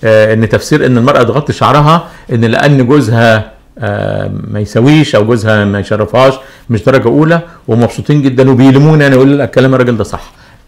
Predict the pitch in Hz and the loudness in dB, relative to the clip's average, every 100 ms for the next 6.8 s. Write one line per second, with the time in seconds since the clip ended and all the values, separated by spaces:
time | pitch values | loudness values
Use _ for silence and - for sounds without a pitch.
0 | _ 147 - - 147 131 113 90 82 - | _ -4 0 2 4 4 2 0 -4 -16
1 | - - _ _ _ _ _ _ 120 101 | -20 -20 _ _ _ _ _ _ -6 0
2 | 151 151 131 151 151 151 151 156 143 127 | 2 2 2 2 4 2 2 2 0 0
3 | 117 170 156 131 233 - - - 143 151 | 0 0 -2 -6 -6 -6 -10 -10 -10 -4
4 | 127 147 139 151 147 147 127 135 139 135 | 0 2 4 2 2 2 2 0 -2 -2
5 | 127 113 110 139 151 - - - 120 143 | 0 -2 0 -2 -4 -8 -16 -6 -2 0
6 | 127 135 131 120 127 120 151 233 | 0 0 0 0 0 2 0 -2